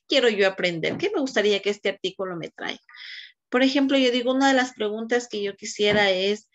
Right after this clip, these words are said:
saber, eh, por ejemplo, cuántos países,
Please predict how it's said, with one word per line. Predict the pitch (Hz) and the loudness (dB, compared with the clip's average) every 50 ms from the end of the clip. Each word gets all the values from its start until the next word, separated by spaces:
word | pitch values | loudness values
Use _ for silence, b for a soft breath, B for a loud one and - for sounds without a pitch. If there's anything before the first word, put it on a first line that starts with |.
| B B B B B B _ | B B B B B B _
saber, | - - - - 254 247 247 214 233 226 233 240 247 254 | -20 -18 -8 -2 0 0 2 4 6 6 6 6 4 4
eh, | 262 240 220 220 208 208 | 2 2 2 2 0 0
por | - 196 | -2 -4
ejemplo, | 202 202 - 202 202 202 208 - 208 208 208 202 202 196 196 190 190 185 180 180 _ _ | -4 -4 -4 -6 -8 -8 -6 -2 0 0 2 2 2 2 0 0 0 -2 -6 -8 _ _
cuántos | - 233 233 240 240 277 269 269 | 0 2 2 2 0 -4 -4 -4
países, | - 226 202 196 196 202 202 - - 208 202 190 190 185 180 - - | -4 -4 -2 -2 -2 -4 -8 -8 -6 -4 -4 -4 -4 -6 -8 -14 -18